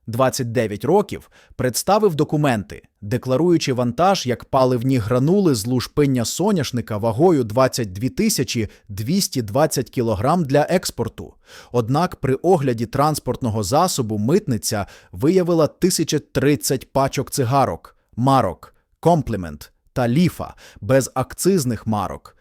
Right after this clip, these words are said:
розташованих у порожнинах напівпричепу.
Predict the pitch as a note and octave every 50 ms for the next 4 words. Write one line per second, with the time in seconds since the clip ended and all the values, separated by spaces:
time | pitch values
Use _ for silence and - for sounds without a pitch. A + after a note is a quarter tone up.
0 | _ _ _ - - B2 - - - A2+ - - E3 F3+ D#3+ D#3+ D3+ D3 - -
1 | - D3 G#2+ - B2 A#2 A2+ F#2+ G#2+ B2+ D#3 E3 D#3+ D3+ C#3 - - A#2 C#3 -
2 | - D3 C3+ - - - A2 - - F#2+ D#2 - - D#2 C2+ - _